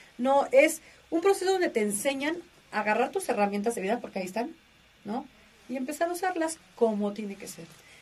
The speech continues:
Entonces, la verdad es que a mí en lo personal te digo,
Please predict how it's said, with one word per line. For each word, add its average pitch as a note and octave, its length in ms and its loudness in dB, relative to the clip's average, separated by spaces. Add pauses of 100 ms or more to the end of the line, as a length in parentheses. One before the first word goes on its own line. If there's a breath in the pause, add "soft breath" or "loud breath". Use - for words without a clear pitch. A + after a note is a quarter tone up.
Entonces, D4+ 460 0
la D4+ 100 4
verdad D4+ 180 0
es E4 100 -4
que E4+ 100 0
a - 20 2
mí D4+ 140 2
en D4+ 60 2
lo D#4 80 0
personal G#3+ 400 -4
te G#3+ 120 -6
digo, G3+ 320 -2